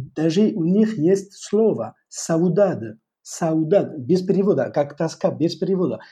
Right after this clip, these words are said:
Конечно, есть слово «ностальгия», но это не совсем то. Вот. Скромный народ, который, э, ну, ну, труд, да, который был вын-,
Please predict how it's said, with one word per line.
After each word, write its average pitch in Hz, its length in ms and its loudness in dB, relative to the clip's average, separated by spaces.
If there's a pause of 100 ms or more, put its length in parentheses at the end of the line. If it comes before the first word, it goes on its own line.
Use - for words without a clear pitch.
(120)
Конечно, 151 300 -6
есть 147 280 -6
слово 156 280 -6
«ностальгия», 151 500 -2
но 151 140 0
это 151 240 -6 (240)
не 143 80 -8
совсем 170 460 -8 (100)
то. - 200 -14 (560)
Вот. 135 280 -4 (300)
Скромный 233 800 6
народ, 220 540 2 (800)
который, 165 640 2
э, 135 200 -2 (140)
ну, 143 640 -4 (460)
ну, 175 160 0
труд, 165 500 0 (100)
да, 147 260 -2
который 131 680 -6 (480)
был 143 300 0 (100)
вын-, 180 460 0